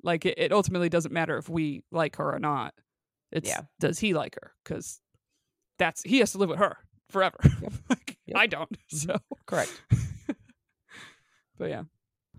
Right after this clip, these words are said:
Speaker 1: Listen up, guys. If you haven't heard yet, we're coming to the D C Comedy Loft for another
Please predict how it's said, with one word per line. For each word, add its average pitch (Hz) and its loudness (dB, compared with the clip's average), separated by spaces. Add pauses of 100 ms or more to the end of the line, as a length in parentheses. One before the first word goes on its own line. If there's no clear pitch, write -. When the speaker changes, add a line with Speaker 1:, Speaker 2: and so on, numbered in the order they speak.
(280)
Speaker 1:
Listen 196 4
up, 139 -6
guys. 135 -2 (380)
If 185 -8
you 220 4
haven't 220 10
heard 143 6
yet, - 2 (380)
we're 285 2
coming 208 4
to 180 6
the 160 10
D 151 4
C 160 2
Comedy 156 4
Loft 156 6
for 165 6
another 180 6